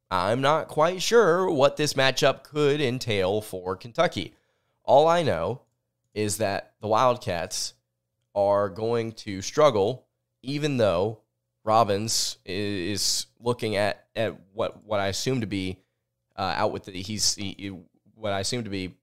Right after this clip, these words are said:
uh, a season-ending injury, uh, for him. I think the Wildcats are going to be able to make their shots if they don't take these mid-range jumpers. That's, i-, i-, it's pretty simple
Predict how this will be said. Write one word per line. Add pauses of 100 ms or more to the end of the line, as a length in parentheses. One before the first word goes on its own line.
(220)
uh, (540)
a
season-ending
injury, (560)
uh,
for
him. (720)
I
think
the
Wildcats (140)
are
going (720)
to
be
able (140)
to (920)
make
their
shots
if
they
don't
take
these
mid-range
jumpers. (840)
That's, (160)
i-,
i-,
it's
pretty
simple